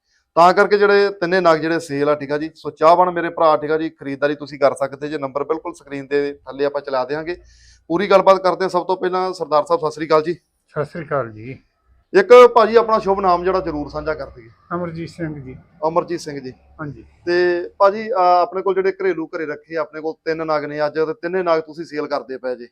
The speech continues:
Speaker 2: ਹਾਂਜੀ।
Speaker 1: ਦੋ ਝੋਟੀਆਂ ਨੇ ਆਪਣੇ ਕੋਲ, ਤਕਰੀਬਨ, ਚਲੋ, ਅੱਗੇ ਬਣੀਆਂ ਸੌਰੀਆਂ ਨਹੀਂ, ਤੁਸੀਂ ਦੱਸਿਆ ਜੇ ਵੀ ਕੋਈ ਬਣੀਆਂ ਸੌਰੀਆਂ ਨਹੀਂ, ਇਸੇ ਤਰ੍ਹਾਂ ਹੀ ਆ ਵੀ, ਚਲੋ, ਦੋ ਤਿੰਨ ਵਾਰੀ ਹੀਟ ਕੱਢੀ ਸੀਗੀ।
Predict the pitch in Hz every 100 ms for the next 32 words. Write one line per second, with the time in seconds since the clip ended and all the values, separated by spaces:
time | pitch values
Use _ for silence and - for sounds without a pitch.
0 | _ 160 147 117 - _ _ _ _ 131
1 | 180 196 208 160 165 185 180 180 180 175
2 | 180 175 170 170 175 185 196 190 196 185
3 | 180 165 170 180 175 175 175 170 165 160
4 | 160 147 143 170 170 165 175 139 143 147
5 | 156 156 160 156 156 170 170 156 185 185
6 | 180 175 170 170 165 170 160 151 151 156
7 | 156 156 147 135 143 139 180 160 147